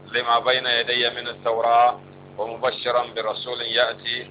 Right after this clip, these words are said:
min ba'di ismuhu Ahmad." So Nabi Isa alayhi salatu wasalam, that is Jesus Christ alayhi salatu wasalam, like he said, like he was quoted to have said in the Bible,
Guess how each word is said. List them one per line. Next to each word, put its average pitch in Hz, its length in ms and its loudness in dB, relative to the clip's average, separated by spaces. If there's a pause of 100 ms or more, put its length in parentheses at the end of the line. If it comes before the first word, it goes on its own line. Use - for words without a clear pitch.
(380)
min 107 160 -12
ba'di 117 320 4
ismuhu 113 400 -6
Ahmad." 95 400 -4 (920)
So 127 80 -2 (140)
Nabi 131 240 -2 (240)
Isa 156 160 2
alayhi 147 400 6
salatu 131 400 4
wasalam, 123 480 4 (440)
that 135 200 4
is 131 220 -2
Jesus 143 400 0
Christ 127 380 6
alayhi 123 360 0
salatu 120 400 0
wasalam, 113 440 -2 (500)
like 127 240 6
he 143 220 -4 (100)
said, 131 320 2
like 123 260 4
he 139 140 -8
was 131 240 -2
quoted 139 340 -4
to 127 100 -4
have 117 140 2 (100)
said 143 280 4 (500)
in 110 140 -10
the 117 100 4
Bible, 131 520 4